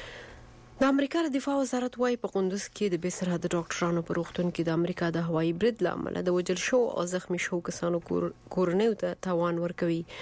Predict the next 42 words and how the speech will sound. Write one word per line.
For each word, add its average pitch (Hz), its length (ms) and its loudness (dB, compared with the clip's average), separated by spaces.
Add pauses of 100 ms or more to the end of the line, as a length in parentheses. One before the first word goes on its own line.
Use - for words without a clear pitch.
(460)
د 185 140 6
امریکا 220 360 2
د 240 120 2
دفاع 202 260 0
وزارت 185 360 0
ویاند 175 440 2
پیټر 180 340 -2
کاک 175 240 -2
وویل 185 320 2
چې - 60 -6 (100)
دا 175 140 2
چې 180 140 0
د 175 120 -2
قربانیانو 180 680 2
د 180 140 -2
کورنیو 180 420 2
سره 175 200 0
به 180 100 -2
څومره 185 320 2
مرسته 185 380 -2
کیږي، 196 260 2 (260)
تر 190 140 4
اوسه 214 240 0
یې 247 240 0
په - 140 0
اړه 175 120 0 (140)
تصمیم 185 400 2
نه 170 100 2
دی 165 140 2
نیول 170 260 2
شوی. 185 220 -2 (680)
ښاغلي 247 360 2
پیټر 294 340 -2
زیاته 262 260 0
کړه 254 140 -2 (100)
چې - 60 -6 (140)
دغه 175 200 0
مالي 180 240 0
مرسته 190 340 0
به 180 140 2
د 170 140 0
هغه 175 340 0